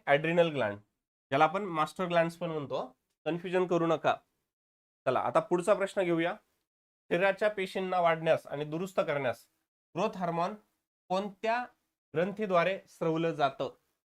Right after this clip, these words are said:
पुढच्या प्रश्नाकडे वळतोय. थायरॉइड ग्लँड, पिट्युटरी ग्लँड, पिनियल ग्लँड आणि ॲड्रिनल ग्लँड. चलो, पुढच्या प्रश्नाकडे वळतोय.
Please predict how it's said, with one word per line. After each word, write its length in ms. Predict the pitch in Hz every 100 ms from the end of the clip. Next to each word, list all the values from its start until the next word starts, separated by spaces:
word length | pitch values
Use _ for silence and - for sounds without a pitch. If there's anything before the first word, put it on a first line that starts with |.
| _ _ _ _
पुढच्या 200 | 156 160
प्रश्नाकडे 440 | 180 185 190 180 170
वळतोय. 360 | 170 170 170 214 _ _ _ 151
थायरॉइड 280 | 147 185
ग्लँड, 280 | 180 175 190 - -
पिट्युटरी 400 | 147 180 185 185
ग्लँड, 280 | 185 180 -
पिनियल 280 | 170 170 196
ग्लँड 300 | 175 175 175
आणि 120 | 175
ॲड्रिनल 420 | 147 143 147 151
ग्लँड. 220 | 127 113 101 _ _ _ _ _ _ _ _ _ _ -
चलो, 180 | 147 110 - _ _ -
पुढच्या 240 | 151 175
प्रश्नाकडे 420 | 180 180 180 175 170
वळतोय. 340 | 175 180